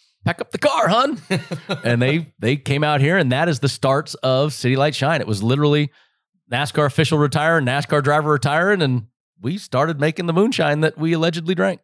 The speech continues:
Speaker 2: So tell us about all the flavors.
Speaker 1: Well, so that gets a little more difficult now we're sitting here. Uh, we just added a bunch more. We do a lot of, we sell at a lot of places, and we had our,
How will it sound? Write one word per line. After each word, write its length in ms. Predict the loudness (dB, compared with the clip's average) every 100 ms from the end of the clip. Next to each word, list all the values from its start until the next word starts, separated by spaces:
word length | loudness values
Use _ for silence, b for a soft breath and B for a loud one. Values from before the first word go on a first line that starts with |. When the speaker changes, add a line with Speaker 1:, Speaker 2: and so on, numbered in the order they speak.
| _
Speaker 2:
So 160 | -8 -4
tell 200 | -2 -4
us 100 | -4
about 200 | -4 -2
all 120 | -4
the 60 | -6
flavors. 500 | -12 -14 -16 -20 _ _ _ _
Speaker 1:
Well, 240 | 0 0 2
so 160 | 2
that 120 | 2 2
gets 120 | -2
a 40 |
little 120 | 0 0
more 100 | 2
difficult 380 | 0 -2 -6
now 180 | -4 -4
we're 100 | -2
sitting 260 | -2 -4 -4
here. 180 | -8 b b b -2
Uh, 240 | 0 2
we 100 | 2 2
just 180 | 0
added 300 | -2 -4 -2
a 20 | -2
bunch 220 | -2 0
more. 140 | 0
We 120 | 2
do 340 | 2 2 2 0 -6 -20 _ -8
a 60 |
lot 240 | 0 0 0
of, 100 | -2
we 80 | -2
sell 200 | 0 0
at 60 |
a 40 | 2
lot 140 | 0
of 80 | 0
places, 340 | 0 -2 -6
and 80 | -4
we 80 | -2
had 180 | 0 0
our, 140 | -2